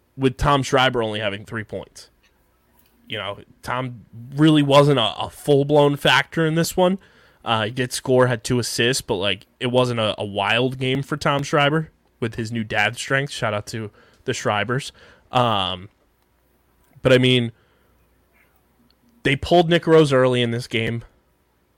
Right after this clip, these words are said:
Halichuk comes in, has a phenomenal game, only allows eight goals, had twenty-seven saves in fifty-one minutes played.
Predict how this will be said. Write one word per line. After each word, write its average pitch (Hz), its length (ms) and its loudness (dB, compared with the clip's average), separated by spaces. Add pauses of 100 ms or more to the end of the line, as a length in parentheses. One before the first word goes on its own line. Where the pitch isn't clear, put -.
(460)
Halichuk 139 480 0
comes 135 320 -2
in, 123 260 0
has 110 200 -4
a 104 40 -12
phenomenal 123 640 -2
game, 113 380 -10
only 120 180 -4
allows 120 320 0
eight 123 240 -4
goals, 117 540 -2
had 104 200 -10
twenty-seven 120 680 -4
saves 110 420 -4
in 101 120 -14
fifty-one 113 640 -8
minutes 107 280 -10
played. 117 500 -4